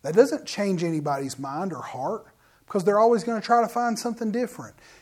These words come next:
It's gonna be the love of God that will come in,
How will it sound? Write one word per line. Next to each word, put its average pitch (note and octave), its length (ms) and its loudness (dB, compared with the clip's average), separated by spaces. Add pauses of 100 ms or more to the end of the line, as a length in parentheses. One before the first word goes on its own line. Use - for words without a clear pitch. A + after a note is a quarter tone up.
It's - 160 -12
gonna G#3 160 -2
be F#3 100 0
the D#3 160 -4
love F#3+ 400 -2
of C3 160 -6
God A2+ 400 -10
that - 180 -20
will C3 200 -18
come E3+ 320 -10
in, C3 200 -8